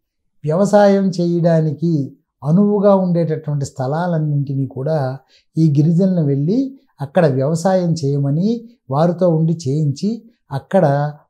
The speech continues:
ఒక పాకలాడిది వేయించి, ఆ మధ్యలో ఒక రాటని పాతి, అక్కడ ఒక దీపం పెట్టించి, "మీ యొక్క కష్టాలన్నింటినీ ఈ దీపానికి చెప్పుకోండి" అని చెప్పారట. "ఇక్కడ రామనామ భజన చెయ్యండి" అని చెప్పారట.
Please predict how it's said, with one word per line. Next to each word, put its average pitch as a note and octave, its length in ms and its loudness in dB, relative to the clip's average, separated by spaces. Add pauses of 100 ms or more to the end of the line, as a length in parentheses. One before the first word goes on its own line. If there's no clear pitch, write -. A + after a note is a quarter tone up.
ఒక D#3 160 -4
పాకలాడిది D#3+ 720 -2
వేయించి, D3 680 -4 (220)
ఆ D#3 160 0
మధ్యలో D#3+ 480 2
ఒక F3+ 160 0
రాటని C#3+ 480 -2
పాతి, F3 560 -4 (240)
అక్కడ E3 240 -2
ఒక D#3 120 0
దీపం E3+ 460 0
పెట్టించి, C#3+ 800 -4 (540)
"మీ D#3+ 100 2
యొక్క E3+ 280 0
కష్టాలన్నింటినీ F#3 1040 0
ఈ E3 180 0
దీపానికి E3 640 -2
చెప్పుకోండి" D#3 400 -4
అని C#3+ 80 -2
చెప్పారట. B2 540 -8 (640)
"ఇక్కడ D#3+ 260 0
రామనామ F3 640 2
భజన D3+ 300 0
చెయ్యండి" D3+ 440 -2
అని C#3 80 -2
చెప్పారట. A#2 460 -10